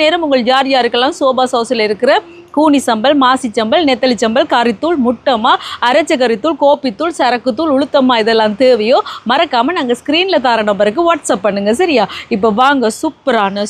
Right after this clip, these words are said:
சுவையான, நல்ல தித்திப்பான, இனிப்பான பேரிச்சம்பழ அல்வா செய்யலாமா? கண்டிப்பா தீபாவளிக்கு நீங்களும் சேர்த்து சாப்பிடுங்க,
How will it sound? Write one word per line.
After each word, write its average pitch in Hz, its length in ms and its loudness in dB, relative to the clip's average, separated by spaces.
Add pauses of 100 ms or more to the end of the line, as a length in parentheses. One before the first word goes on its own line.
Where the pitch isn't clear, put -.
சுவையான, 269 760 0
நல்ல 214 140 -2 (140)
தித்திப்பான, 269 720 -2 (180)
இனிப்பான 220 560 0 (100)
பேரிச்சம்பழ 240 640 0
அல்வா 226 260 2
செய்யலாமா? 220 380 2 (300)
கண்டிப்பா 294 360 0
தீபாவளிக்கு 302 520 2
நீங்களும் 294 280 2
சேர்த்து 277 300 0
சாப்பிடுங்க, 226 340 0